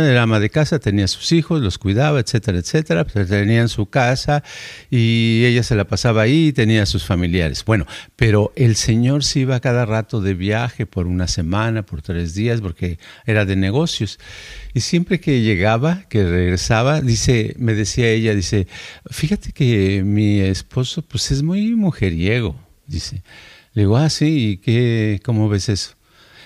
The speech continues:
Este, dice, "Pues, no importa, lo que no me gu-, lo que me mu-, em, a veces me molesta si no me dice,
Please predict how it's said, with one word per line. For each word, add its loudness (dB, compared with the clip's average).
Este, 0
dice, 0
"Pues, -4
no -2
importa, 0
lo 2
que 0
no 2
me 4
gu-, 2
lo 4
que 2
me 4
mu-, 2
em, 4
a 2
veces 2
me 2
molesta 2
si -4
no 2
me 2
dice, -2